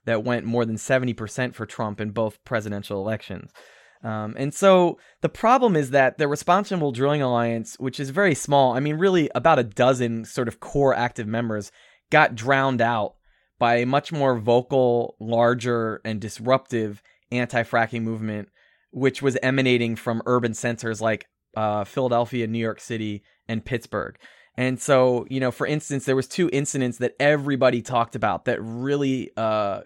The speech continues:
colored the way that they thought about so-called fractivists. Um, one was that there was a, uh, a, a trailer home, Riverdale Trailer Park,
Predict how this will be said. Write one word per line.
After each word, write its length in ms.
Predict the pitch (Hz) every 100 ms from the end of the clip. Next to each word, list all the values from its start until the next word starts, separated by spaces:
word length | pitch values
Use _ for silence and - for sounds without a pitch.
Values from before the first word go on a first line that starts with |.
| _
colored 440 | - 151 147 135 117
the 80 | 110
way 420 | 117 113 107 101 _ _ -
that 260 | 123 110
they 440 | 117 117 110 107 - _ _
thought 180 | 120 117
about 360 | 110 101 95 - -
so-called 460 | - 117 - 104
fractivists. 760 | - 117 107 98 87 78 - - - - _ -
Um, 400 | 113 113 113 110
one 420 | 123 127 143 160
was 220 | 147 135 117
that 320 | 123 120 - _ _ -
there 180 | 120 120
was 180 | 117 -
a, 280 | 120 117 113
uh, 380 | 113 113 110 113 -
a, 300 | 110 107 117
a 80 |
trailer 440 | 110 - 135 139 139
home, 340 | 151 156 165 -
Riverdale 560 | 120 123 131 131 123
Trailer 380 | 120 127 123 131
Park, 380 | - 143 147